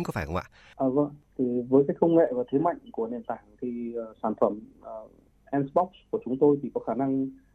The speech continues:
Speaker 2: áp dụng cho nhiều lĩnh vực, ví dụ như là tài chính này, ngân hàng, viễn thông, y tế, giáo dục, vân vân. Thì hiện tại,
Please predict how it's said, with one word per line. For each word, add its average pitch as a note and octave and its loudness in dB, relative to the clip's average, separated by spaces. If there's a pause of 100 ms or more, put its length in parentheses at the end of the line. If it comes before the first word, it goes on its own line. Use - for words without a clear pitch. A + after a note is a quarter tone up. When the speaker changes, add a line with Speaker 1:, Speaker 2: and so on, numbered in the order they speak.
(420)
Speaker 2:
áp E3 -2
dụng F#3 2 (160)
cho D3 2
nhiều C3 0
lĩnh C3+ -10
vực, D3 -2 (140)
ví A#2 -12
dụ C#3+ -4
như C3+ -4
là C3 -4
tài A2 -8 (100)
chính B2 -4
này, D3+ -8 (120)
ngân C3+ -2
hàng, A2+ -4
viễn C3 -6
thông, D3+ 2 (880)
y D3 0
tế, B2+ 4
giáo C3 4
dục, C#3+ 2 (160)
vân C#3+ -2
vân. C#3+ 0 (140)
Thì A#2 -4 (420)
hiện B2+ 0
tại, D#3 2